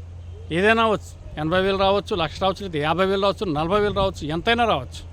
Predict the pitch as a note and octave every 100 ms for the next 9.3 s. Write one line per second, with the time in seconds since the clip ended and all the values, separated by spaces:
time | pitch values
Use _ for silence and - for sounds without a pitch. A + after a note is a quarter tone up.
0 | - - - - - - - - - F3
1 | A3 D4+ F4 - F3 D#3+ A#2+ - - -
2 | - - - - - - - - - -
3 | - - - - - - - - - -
4 | - - - - - - A3 C#4+ B3 G#3+
5 | C#4 C#4+ C#4 A3 G3+ A3+ G3 F#3 F#3 E3
6 | F#3 D3 C3 B3 - - - - - -
7 | - - - - - - - - - -
8 | - - - - - C3 D#3+ G#3 A3+ G#3+
9 | C#4 C#4